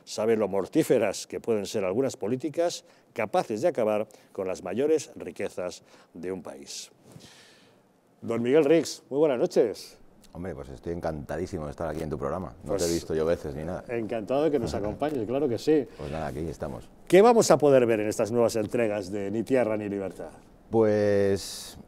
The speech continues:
Speaker 2: un poquito más de lo mismo, es decir, más ganaderos que se quedan en la ruina. De hecho, vamos a conocer el caso de Salvador, eh, de Castilblanco de los Arroyos, en Sevilla, que cuando yo rodé el documental,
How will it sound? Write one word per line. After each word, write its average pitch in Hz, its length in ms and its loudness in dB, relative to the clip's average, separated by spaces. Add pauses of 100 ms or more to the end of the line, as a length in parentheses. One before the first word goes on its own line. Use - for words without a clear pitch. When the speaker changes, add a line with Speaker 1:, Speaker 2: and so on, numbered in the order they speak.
(200)
Speaker 2:
un 110 100 -4
poquito 123 420 6
más 120 380 6
de 117 80 10
lo 120 100 8
mismo, 127 460 2
es 98 100 2
decir, 104 300 2
más 101 420 0
ganaderos 98 540 2
que 82 320 0
se 78 120 -8
quedan 95 200 2
en 92 100 0
la 87 60 2
ruina. 104 360 0 (140)
De 82 80 -8
hecho, 95 140 -4
vamos 90 160 -2
a - 20 -4
conocer 85 260 -4
el 82 100 -2
caso 87 220 -2
de 73 80 -2
Salvador, 82 440 0 (580)
eh, 80 500 -4
de 82 120 -2
Castilblanco 85 560 -2
de 87 60 2
los 82 160 -2
Arroyos, 82 360 -2
en 78 80 -10
Sevilla, 90 440 -2 (580)
que 90 100 0
cuando 90 260 2
yo 92 140 2
rodé 110 180 6
el 107 60 4
documental, 95 640 2